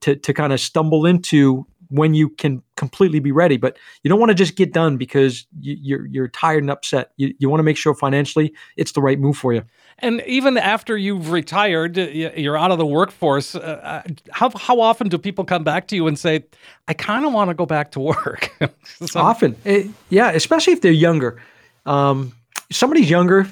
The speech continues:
Speaker 1: you know, let's say in their fifties, high fifties,
Speaker 2: Mm-hmm.
Speaker 1: they got a lot of potential time in front of 'em.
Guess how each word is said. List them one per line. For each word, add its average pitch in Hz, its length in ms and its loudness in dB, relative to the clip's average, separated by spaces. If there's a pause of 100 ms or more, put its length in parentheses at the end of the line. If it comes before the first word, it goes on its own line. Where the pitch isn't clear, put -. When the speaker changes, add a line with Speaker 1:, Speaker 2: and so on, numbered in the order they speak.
Speaker 1:
you 165 100 0
know, 170 180 4
let's 165 220 0
say 214 140 4
in 190 60 4
their 165 100 4
fifties, 190 680 0
high 170 280 -2
fifties, 185 640 0
Speaker 2:
Mm-hmm. 135 200 -6 (100)
Speaker 1:
they 202 80 -2
got 262 120 0
a 233 40 2
lot 226 360 4
of - 120 -6 (140)
potential 196 420 2
time 220 260 -2
in 277 60 0
front 143 200 0
of 110 60 -6
'em. 113 180 -8